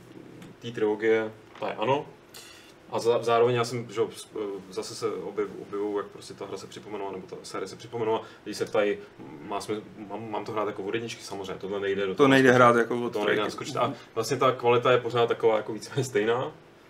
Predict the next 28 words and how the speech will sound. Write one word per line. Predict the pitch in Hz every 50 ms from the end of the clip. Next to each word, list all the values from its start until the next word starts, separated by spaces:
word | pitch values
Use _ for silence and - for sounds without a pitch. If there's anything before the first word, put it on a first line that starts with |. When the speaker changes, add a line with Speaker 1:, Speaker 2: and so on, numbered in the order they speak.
| - - - -
Speaker 1:
stejně | - - 113 110
vysoká, | 104 98 - 135 123 143 135 135 135 131 131 127
respektive | 113 113 - - - - - 110 107 104
ty | 98 - 113
souboje | - - 104 104 110
jsou | 104 113 101
pořád | 95 110 110 104 98
takový, | - 92 - 117 110 110 107 104 104 95
v | 95
jednice, | 101 104 104 - -
v | 101
dvojce, | 101 104 101 - 98
a | 95
trojce. | 98 110 110 107 - 120 107 - - - - - - - -
Pokud | - 101 104 104
vás | 104 101 95
budou | 95 98 101 95
bavit, | 101 98 98 92 - -
nebo | 95 92 95
nebudou | 95 98 90 90 98 98 92
bavit, | 95 95 95 92
to | -
už | 98 95
záleží | 92 95 95 92 92
na | 95
těch | 92 - - -
asi | - 101
preferencích. | 95 95 95 - 98 98 95 - 92 92 -